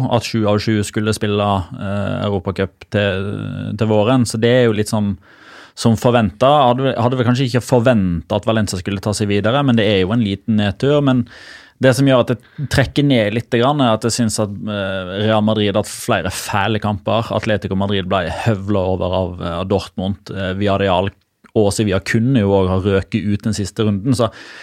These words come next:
det er ikke sånn kjempeoverbevisende, men man, man viser jo igjen at man både kvalitetsmessig og taktisk er gode nok, eh, til å, eh, til at,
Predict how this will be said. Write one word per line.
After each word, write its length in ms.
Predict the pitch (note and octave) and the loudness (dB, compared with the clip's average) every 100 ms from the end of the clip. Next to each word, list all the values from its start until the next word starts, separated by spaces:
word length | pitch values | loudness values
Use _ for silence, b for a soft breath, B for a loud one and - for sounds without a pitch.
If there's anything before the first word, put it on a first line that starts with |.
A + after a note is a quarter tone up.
| B | B
det 80 | B | B
er 80 | A#2 | 0
ikke 140 | D3+ | 2
sånn 160 | F3 B2+ G#2 | 4 2 0
kjempeoverbevisende, 1200 | A2 B2+ A#2+ - A#2+ G2 F#2 F#2 F#2 F2 B2 D3 | -2 -2 0 0 2 2 2 0 -2 -2 -2 0
men 160 | C3+ A#2+ | 0 0
man, 220 | A#2 A2+ A2 G2 | 0 2 0 0
man 240 | A2+ A2 | 2 4
viser 300 | G#2+ A2 - | 4 2 2
jo 80 | G#2 | 2
igjen 240 | G#2+ G#2 F2+ | 2 2 0
at 140 | E2+ | 0
man 160 | F#2+ F#2+ | 0 0
både 300 | F#2+ G2 F#2+ F2 E2+ E2 D#2+ E2+ | 0 0 -2 -2 -4 -6 -8 -10
kvalitetsmessig 960 | - G2 F#2+ G2+ G2 - F2+ - G2 G2 | -6 -4 -2 -2 -2 -2 -4 -4 -4 -2
og 240 | F#2+ F2+ - | 0 -2 -4
taktisk 640 | - - - - F2 - - | -8 -8 -10 -6 -6 -4 -2
er 160 | A2+ | 0
gode 300 | A2 G#2+ A2 | 2 2 2
nok, 340 | G2+ F#2 - - - | 2 -2 -8 -16 -12
eh, 320 | G#2+ G#2 G2 | -8 -6 -6
til 240 | - G#2+ G2+ | -4 -4 -4
å, 160 | F#2+ G2+ G2 | -4 -2 -2
eh, 340 | F#2+ F2+ E2+ - G2+ _ _ _ _ - | -4 -6 -8 -12 -18 _ _ _ _ -8
til 140 | C3+ | -4
at, 160 | C#3 | -4